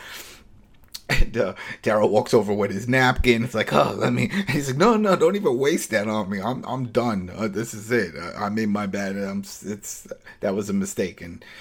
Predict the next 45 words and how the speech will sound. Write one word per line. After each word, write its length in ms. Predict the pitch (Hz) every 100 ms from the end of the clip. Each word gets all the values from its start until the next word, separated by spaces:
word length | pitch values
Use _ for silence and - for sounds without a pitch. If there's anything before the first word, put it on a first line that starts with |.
| - - -
Daryl 280 | 87 90
asks 200 | 80 90
for 120 | - 92
the 60 |
supplies. 720 | - 98 - - 127 127 123 - _ -
I 180 | -
don't 160 | 104 90
know. 220 | 87 85 -
I 140 | 104
lost 320 | 95 92 -
it 120 | 98
a-, 40 | 92 87
along 400 | 73 87 85 87
the 60 | 85
way. 240 | 85 101 _ _ _ 92
That 180 | 85 -
sucks. 420 | 80 110 - - - - -
But 220 | 160 165
he 100 | 139
does 160 | 151
have 180 | 160 156
a 40 | 151
grenade. 460 | 151 170 214 - - _ _ -
And 160 | 107
he 60 | 104
gives 300 | 117 113 113
him 140 | 113
a 60 | 113
grenade, 500 | 110 104 104 120 120
and 260 | 98 95 95 - - -
he 80 |
then 180 | 101 101
gives 240 | 101 104 104
him 240 | 107 107
some 200 | - 101
other 260 | 101 101 95
trinkets 540 | - 110 101 110 -
and 160 | 92 90
says, 200 | 101 90
"Give 180 | 104 98
it 40 |
to 100 | 104
my 140 | 92
kids 360 | 90 113 123 -
and, 160 | 92